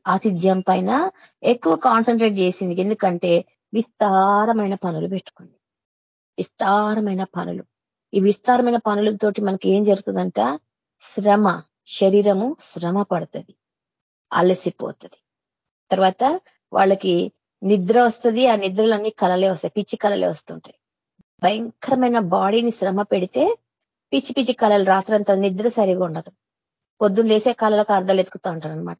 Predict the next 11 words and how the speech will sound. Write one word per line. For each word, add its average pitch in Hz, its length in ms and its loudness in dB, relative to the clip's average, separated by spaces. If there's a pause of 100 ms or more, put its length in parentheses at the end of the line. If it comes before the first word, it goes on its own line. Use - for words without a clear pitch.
(140)
అవన్నీ 196 200 0
పిచ్చి 208 260 0
కళలు. 202 500 0 (440)
అది 208 120 2
ఎందుకంటే 240 380 0
శరీరం 254 400 0
శ్రమ 226 300 -2
పడితే 285 360 0
వచ్చిన 247 340 0
కళలు 190 280 -4
అనమాట. 190 360 -14